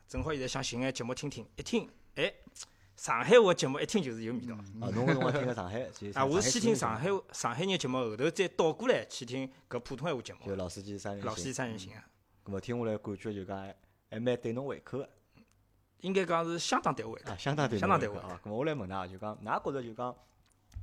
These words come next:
Speaker 3: 因为阿拉现在就是讲，阿拉现在输出个内容啊，就讲除脱就讲节目之外，实际上阿拉因为阿拉有阿拉个用户群嘛，
Speaker 2: 嗯。
Speaker 3: 因为除脱阿拉，㑚好听阿拉每个礼拜更新搿眼节目，实际上每天还好辣盖就讲群里向去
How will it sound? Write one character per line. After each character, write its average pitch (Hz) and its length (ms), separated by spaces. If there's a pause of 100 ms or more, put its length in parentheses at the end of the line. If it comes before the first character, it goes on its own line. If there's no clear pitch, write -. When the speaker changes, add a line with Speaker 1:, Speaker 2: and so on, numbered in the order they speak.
(120)
Speaker 3:
因 117 100
为 120 60
阿 120 100
拉 156 80
现 101 140
在 95 80
就 90 80
是 87 80
讲， 90 400 (260)
阿 120 100
拉 139 60
现 120 80
在 110 80
输 - 160
出 135 140
个 113 80
内 90 100
容 90 160
啊， 90 100
就 90 120
讲 90 100
除 - 100
脱 113 140
就 107 80
讲 98 140
节 - 100
目 101 140
之 - 140
外， 82 220 (380)
实 - 0
际 92 60
上 101 100
阿 101 60
拉 107 60
因 110 220
为 110 80
阿 101 60
拉 101 80
有 95 140
阿 95 80
拉 101 80
个 104 40
用 92 160
户 82 80
群 98 200
嘛， 90 120 (240)
Speaker 2:
嗯。 123 120
Speaker 3:
因 104 80
为 101 180 (240)
除 - 120
脱 120 100 (120)
阿 120 80
拉， 107 80
㑚 98 160
好 104 120
听 - 180
阿 104 80
拉 101 260
每 98 140
个 98 60
礼 95 100
拜 92 160
更 104 180
新 98 160
搿 87 60
眼 92 140
节 92 120
目， 92 140
实 87 60
际 92 80
上 98 100
每 101 100
天 104 200
还 101 40
好 107 120
辣 92 100
盖 95 160
就 92 80
讲 92 160
群 85 180
里 92 120
向 95 320 (360)
去 - 360